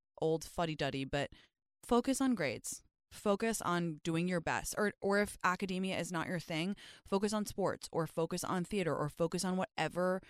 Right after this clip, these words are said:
makes you feel good. Going back to that self-esteem point, whatever you feel good at, lean into that and don't worry about the other stuff. Because in high school, they push the image that you need to be amazing at everything. And who is amazing at everything?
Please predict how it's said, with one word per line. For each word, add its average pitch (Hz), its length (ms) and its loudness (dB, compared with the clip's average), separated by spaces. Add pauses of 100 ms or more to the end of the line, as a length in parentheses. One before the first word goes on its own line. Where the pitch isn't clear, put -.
(200)
makes 165 420 0
you 160 200 2
feel 151 320 0
good. 131 400 -2
Going 151 220 0
back 139 220 -2
to - 60 -10
that 147 200 -4
self-esteem 143 580 -4
point, 190 360 -4 (260)
whatever 185 340 4
you 262 220 2
feel 214 300 0
good 135 220 -2
at, 190 280 0 (100)
lean 165 300 2
into 156 240 0
that 226 320 2
and 165 160 0
don't 156 200 2
worry 156 240 -2
about 139 280 -4
the 131 80 -4
other 120 260 -2
stuff. - 480 -8 (420)
Because 208 200 4
in 208 120 4
high 196 180 0
school, 196 220 0
they 170 120 4
push - 240 -2
the - 140 -2
image 170 220 2
that 147 100 -6
you 151 80 -2
need 151 160 -2
to - 60 -8
be 151 140 -2
amazing 139 440 -2
at 135 60 -4
everything. 139 420 -4
And 135 120 -8 (220)
who 196 120 2
is 226 120 2
amazing 233 320 2
at 220 80 0
everything? 202 400 0